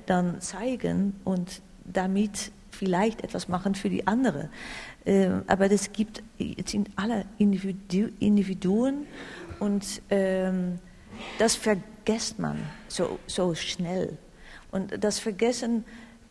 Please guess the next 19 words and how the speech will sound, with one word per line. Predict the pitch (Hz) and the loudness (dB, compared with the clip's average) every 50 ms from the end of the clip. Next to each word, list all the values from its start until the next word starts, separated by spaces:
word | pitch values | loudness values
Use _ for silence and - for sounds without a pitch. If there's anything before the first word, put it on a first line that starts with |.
| - - | -4 2
eben | - 262 285 285 285 277 247 233 - | 4 4 4 4 4 2 2 4 4
Anne, | 208 214 208 196 190 - | 4 4 6 4 4 2
Anne | - 196 185 180 | 2 2 2 0
Frank, | - - 156 170 196 233 - - | -4 -4 -2 -2 -2 -2 -2 -2
die | - 196 | -2 0
dann | 196 190 180 175 | 0 0 0 0
in | - 185 180 170 151 | -2 -2 -2 0 0
Holland, | 160 170 180 175 175 175 175 - - - - - - - - - - - - - - | -2 0 0 0 0 -2 -4 -4 -8 -10 -12 -16 -20 -20 -20 -20 -20 -20 -20 -14 -10
ich | - 180 - - | -8 -8 0 2
weiß | 185 190 185 185 - | 2 2 2 0 -2
nicht, | 196 180 - 185 180 175 - 165 | -6 -6 -4 -4 -6 -6 -2 0
wie | 180 185 | 0 0
viele | 175 - 208 190 185 185 180 - - - - | 0 0 0 2 4 4 2 2 -2 0 2
Leute | 180 175 202 262 277 180 - - | 4 6 6 6 4 4 0 -2
jeden | - 160 165 190 226 269 269 240 208 180 - - | 0 2 2 4 6 6 6 4 0 0 -4 -8
Tag | - - - 208 220 233 214 180 - - - - - - | -10 -8 -4 -4 -2 0 0 -2 -2 -4 -8 -12 -12 -4
wieder, | - 190 185 180 170 160 151 - - - - - - - - - - - | -2 0 2 2 0 0 -2 -4 -10 -12 -12 -12 -12 -14 -16 -18 -6 -2
äh, | 185 180 175 170 175 175 | -2 0 0 -2 -2 -2
nach, | 175 185 185 180 - - | 0 0 0 0 -2 -8